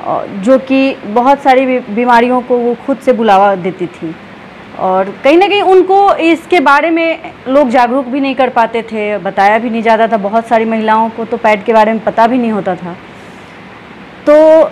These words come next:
ये plan था, अ, मेरा ही plan था जब, अ, माननीय प्रधानमंत्री जी ने जब लाल किला से इसका announcement किया था, तो मेरी इस पे बात हुई माननीय सांसद जनार्दन सिंह सिग्रीवाल जी से।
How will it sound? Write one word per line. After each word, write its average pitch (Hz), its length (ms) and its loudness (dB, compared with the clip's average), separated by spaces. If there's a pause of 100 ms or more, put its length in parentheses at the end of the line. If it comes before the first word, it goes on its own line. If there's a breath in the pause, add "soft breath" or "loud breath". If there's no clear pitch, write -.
(100)
ये 269 280 0
plan 285 460 0
था, 262 560 2
अ, 170 200 -8
मेरा 233 460 -2
ही 262 120 0
plan 247 360 0
था 254 100 0
जब, 226 260 -4
अ, 220 680 -6
माननीय 214 280 -4
प्रधानमंत्री 220 680 -4
जी 208 140 -4
ने 220 300 -4
जब 208 160 -4
लाल 208 200 0
किला 220 260 -2
से 214 160 -6
इसका 208 220 -4
announcement 196 540 -4
किया 208 220 -2
था, 196 140 -8
तो 196 140 -12
मेरी 208 260 -6
इस 220 120 -8
पे 226 160 -4
बात 202 300 0
हुई 214 360 -6
माननीय 202 340 -6
सांसद 208 400 -8
जनार्दन 196 400 -4
सिंह 202 180 -12
सिग्रीवाल 170 440 -8
जी 160 100 -14
से। - 160 -20